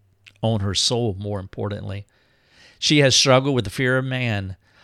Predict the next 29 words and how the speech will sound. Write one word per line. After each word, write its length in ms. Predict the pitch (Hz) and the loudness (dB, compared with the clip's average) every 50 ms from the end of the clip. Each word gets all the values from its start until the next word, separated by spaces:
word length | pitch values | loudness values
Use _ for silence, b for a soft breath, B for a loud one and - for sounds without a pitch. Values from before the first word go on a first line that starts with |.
| b b b | b b b
all 260 | - 127 135 135 131 | 2 4 6 6 6
of 80 | 127 - | 4 2
her 160 | 113 107 101 | 0 0 0
life, 300 | 98 98 95 95 95 98 | 0 -2 -2 -4 -4 -6
wanting 440 | 113 110 117 143 156 170 175 170 151 | -4 0 2 4 4 4 4 2 0
to 60 | 135 | 0
be 160 | 113 123 120 | 0 0 0
accepted, 640 | 107 101 - - - - 120 113 - - 131 113 110 | -2 -2 -2 -2 0 0 0 -2 -2 -2 -4 -2 -2
wanting 440 | 110 107 123 135 156 170 180 185 175 | -2 0 4 6 6 6 4 4 0
to 80 | 151 | 0
be 140 | 131 147 139 | 2 2 2
significant, 880 | 120 - - 135 113 117 120 127 127 - 147 120 - - 117 101 - - | 2 2 0 -2 -2 -2 -2 -2 -2 0 -2 -4 -4 -4 -6 -6 -4 -2
wanting 380 | 123 131 147 170 185 180 165 131 | 0 2 4 4 4 2 0 0
somebody 840 | - - - 190 220 240 220 190 165 127 117 107 95 98 98 104 123 | 0 2 2 4 4 2 2 0 0 0 0 0 0 -2 -2 -4 -4
to 280 | - - 127 117 117 113 B B B B B B | -4 -4 -2 -2 -2 -4 B B B B B B
applaud 680 | - - 120 - - - - 143 135 131 127 120 110 107 | -4 -4 -4 -4 -4 -8 -6 -4 -2 -2 -2 -2 -4 -6
her. 280 | 95 101 101 92 90 | -8 -6 -6 -6 -6
She's 240 | - - - 107 101 | -6 -6 -6 -6 -4
now 140 | 110 101 95 | -4 -4 -4
forty-two 400 | - - 110 104 101 - - 113 | -4 -4 -4 -4 -4 -6 -6 -8
years 340 | 98 101 107 104 101 95 - | -8 -8 -8 -8 -6 -6 -6
old. 460 | 107 104 107 104 98 98 95 90 90 - b b b b b b b b b b b - | -6 -8 -8 -8 -8 -10 -12 -14 -18 -20 b b b b b b b b b b b 0
Guess 220 | 127 123 120 - | 0 0 0 0
what? 260 | 123 117 104 85 - | -4 -4 -4 -4 -4
She's 240 | - - 135 113 113 | -4 -4 -4 -4 -4
an 160 | 107 98 104 - | -6 -8 -8 -6
excellent 520 | - 120 120 - - - 127 131 - - | -4 -4 -4 -4 -4 -4 -4 -6 -6 -6
interior 720 | - 110 95 - - - 135 123 113 113 110 110 113 110 110 | -6 -6 -6 -6 -6 -6 -4 -4 -4 -4 -4 -4 -6 -6 -8
decorator. 880 | 110 - - 117 - - - - 107 107 110 113 117 120 101 98 104 | -8 -8 -10 -10 -10 -10 -14 -12 -12 -12 -12 -12 -12 -14 -14 -16 -16